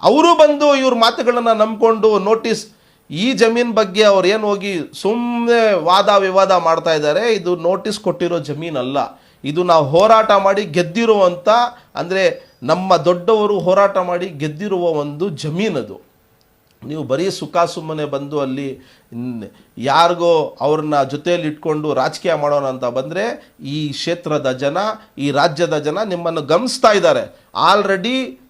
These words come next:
ಈ ರಾಜ್ಯದ ಜನ ತಮ್ಮ ನಿರ್ಧಾರವನ್ನು ಕೊಟ್ಟಿದ್ದಾರೆ ನಿಮ್ಮ ವಿರುದ್ಧ, ನೀವು ಹೇಳ್ತಾ ಇರೋದು ಸುಳ್ಳು ಅಂತ. So ಹಾಗಾಗಿ ನಾನು ಹೇಳ್ತೀನಿ ನೋಡಿ, ಎರಡ್ ಸಾವಿರದ ಹದಿಮೂ-, ಹದಿಮೂರರಿಂದ ಎರಡ್ ಸಾವಿರದ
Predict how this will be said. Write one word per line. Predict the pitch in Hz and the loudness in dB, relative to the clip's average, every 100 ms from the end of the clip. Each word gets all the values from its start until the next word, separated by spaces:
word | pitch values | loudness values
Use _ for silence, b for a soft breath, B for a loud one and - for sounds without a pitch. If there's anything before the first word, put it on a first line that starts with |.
| - | -6
ಈ | 151 | -2
ರಾಜ್ಯದ | 156 175 180 190 208 | 2 2 2 2 2
ಜನ | 196 190 220 254 247 - - | 2 0 2 2 2 -2 0
ತಮ್ಮ | 180 190 | 0 2
ನಿರ್ಧಾರವನ್ನು | 185 202 220 247 262 240 247 254 | 0 0 2 4 4 2 0 2
ಕೊಟ್ಟಿದ್ದಾರೆ | 254 254 370 269 247 202 | 4 4 4 4 4 4
ನಿಮ್ಮ | 160 208 196 | 2 0 0
ವಿರುದ್ಧ, | 175 208 208 190 | 2 -2 0 0
ನೀವು | 180 180 | 0 0
ಹೇಳ್ತಾ | 190 220 226 | -2 0 2
ಇರೋದು | 208 185 | 2 0
ಸುಳ್ಳು | 180 - 269 247 180 | -4 -2 0 2 2
ಅಂತ. | 120 - - _ _ _ _ - | 0 -6 -16 _ _ _ _ -12
So | |
ಹಾಗಾಗಿ | 120 160 196 196 185 | -6 -2 0 0 0
ನಾನು | 175 | -2
ಹೇಳ್ತೀನಿ | 180 180 202 190 | -2 -4 -6 -2
ನೋಡಿ, | 180 185 | 0 0
ಎರಡ್ | 170 165 | 0 -2
ಸಾವಿರದ | - 185 175 165 | 0 2 2 0
ಹದಿಮೂ-, | 143 143 175 190 196 135 | -2 -4 -4 -4 -4 -4
ಹದಿಮೂರರಿಂದ | 147 175 190 202 175 170 | -6 -6 -4 -4 -4 -6
ಎರಡ್ | 170 156 160 | -4 -2 -4
ಸಾವಿರದ | 156 175 170 160 160 139 | 0 2 2 2 2 2